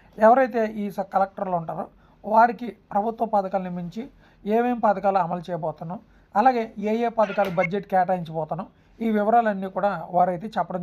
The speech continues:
జరిగింది. అయితే మే నెలలోనే ఎంతమంది విద్యార్థులు ఉంటే అంతమంది విద్యార్థుల తల్లుల ఖాతాలో తల్లికి వందనం సంబంధించినటువంటి డబ్బులు వేస్తాం. ఈ మే నెలలో వేసిన డబ్బులు మనకి స్కూల్ తెరిచే టయానికి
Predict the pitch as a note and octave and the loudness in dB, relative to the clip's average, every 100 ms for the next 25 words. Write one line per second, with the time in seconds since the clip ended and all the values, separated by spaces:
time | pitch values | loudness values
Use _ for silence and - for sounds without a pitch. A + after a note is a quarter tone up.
0 | E3 D#3 F3+ A3 A3+ C4 G#3+ - _ _ | -6 -6 -8 -4 -2 -2 -4 -6 _ _
1 | - G#3 A3 C4+ C4+ A#3+ A#3 A3 G#3 F3 | -6 0 2 4 4 2 2 -2 -4 -6
2 | F#3+ G3+ F#3+ G#3+ G#3+ G3+ E3 F3+ F#3 F3+ | -8 -6 -4 -2 -2 -4 -6 -6 -6 -8
3 | F3+ F3 E3+ F3+ F#3 F#3 F#3 E3+ D#3+ E3+ | -8 -6 -8 -6 -8 -8 -8 -8 -8 -8
4 | E3+ E3+ F3 F3+ F3+ E3+ D#3+ E3+ G#3 - | -10 -8 -6 -6 -4 -2 -2 -4 -6 -10
5 | _ _ _ - A3+ C#4 B3+ A#3+ A3+ A3 | _ _ _ 0 2 2 0 0 0 -4
6 | G#3+ F#3+ F#3+ F#3+ F#3 F#3 F3 F3+ F3+ F3 | -2 -4 -4 -8 -8 -10 -8 -8 -4 -4
7 | E3+ F#3 F3 D#3+ - G#3+ _ _ _ - | -4 -6 -6 -6 -8 -12 _ _ _ -4
8 | B3 B3+ A3+ B3 C#4 C4+ C4+ C4 A#3 A#3 | 0 0 2 2 2 0 0 -2 -2 -4
9 | A#3+ G#3 G3 A3 E3+ - _ _ - G3+ | -4 -4 -2 -2 -4 -10 _ _ -6 -4
10 | G#3 C4+ - - C4 B3 A#3+ A#3 B3 A#3 | -2 -6 -8 -4 -2 0 0 0 -2 -2
11 | A3 G#3+ A3 C#4 | 0 0 -2 -6